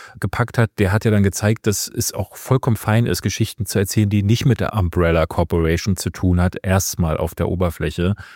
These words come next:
Und ich glaube, das ist sein Ansatz. Auf der anderen Seite denke ich mir dann so, naja, was ist denn der Vibe?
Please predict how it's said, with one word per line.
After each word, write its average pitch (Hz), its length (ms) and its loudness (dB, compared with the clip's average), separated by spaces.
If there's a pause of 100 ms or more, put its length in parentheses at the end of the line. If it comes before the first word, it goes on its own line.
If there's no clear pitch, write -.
(360)
Und 107 100 4
ich - 100 0
glaube, 107 220 4
das 104 180 2
ist 101 140 -6
sein 92 180 0
Ansatz. 82 560 -4 (280)
Auf 92 100 -8
der 107 100 4
anderen 117 140 6
Seite 113 180 2
denke 117 220 2
ich - 100 -2
mir 117 100 4
dann 107 160 4
so, 107 300 2
naja, 107 520 2
was - 320 -2
ist - 280 -4
denn 135 120 0
der 95 220 2
Vibe? 87 240 2